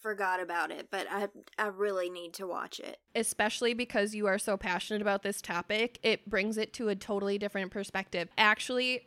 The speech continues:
Speaker 2: that movie was my first real insight to conservatorships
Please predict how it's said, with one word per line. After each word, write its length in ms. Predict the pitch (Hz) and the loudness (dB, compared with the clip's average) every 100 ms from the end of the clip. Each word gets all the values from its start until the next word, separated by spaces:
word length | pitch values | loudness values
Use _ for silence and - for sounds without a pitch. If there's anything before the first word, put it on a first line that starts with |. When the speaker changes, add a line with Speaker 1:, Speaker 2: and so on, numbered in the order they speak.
| _ - | _ -14
Speaker 2:
that 400 | 196 202 208 233 | -2 6 8 8
movie 380 | 254 269 277 285 | 6 0 0 0
was 420 | 254 202 202 226 | 2 6 8 6
my 280 | 226 202 202 | 4 2 4
first 720 | 208 - 214 208 262 - - - | 0 0 2 4 2 -4 -10 -10
real 580 | 196 208 208 214 208 - - | -4 2 4 4 4 0 0
insight 600 | 202 214 - 196 175 - | 0 0 2 2 2 -4
to 240 | - 202 | -4 -4
conservatorships 1080 | - 196 196 190 185 208 214 226 247 254 - | 0 -2 0 0 0 0 0 0 -2 -2 -8